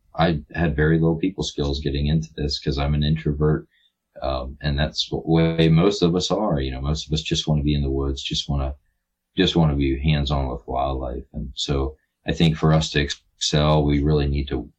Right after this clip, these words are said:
to dig deep, work on our people skills and our presentation skills. And,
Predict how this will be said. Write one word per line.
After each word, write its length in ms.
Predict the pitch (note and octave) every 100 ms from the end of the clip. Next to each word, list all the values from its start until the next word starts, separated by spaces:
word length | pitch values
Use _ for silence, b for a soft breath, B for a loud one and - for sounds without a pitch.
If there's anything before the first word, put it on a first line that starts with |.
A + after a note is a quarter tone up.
| _ _
to 240 | - C2 C2 _ _ _ -
dig 200 | F2+ D2+
deep, 240 | D#2+ D#2+
work 240 | D#2 D#2
on 140 | D#2+ D2
our 100 | C#2
people 320 | - D#2+ C#2+
skills 600 | - - D2 C#2+ C#2+ C#2
and 100 | C2
our 160 | B1+ B1
presentation 720 | - D#2+ D2+ - D2 C#2+ C#2+
skills. 640 | - - C2+ C#2 C#2 C#2+ -
And, 140 | -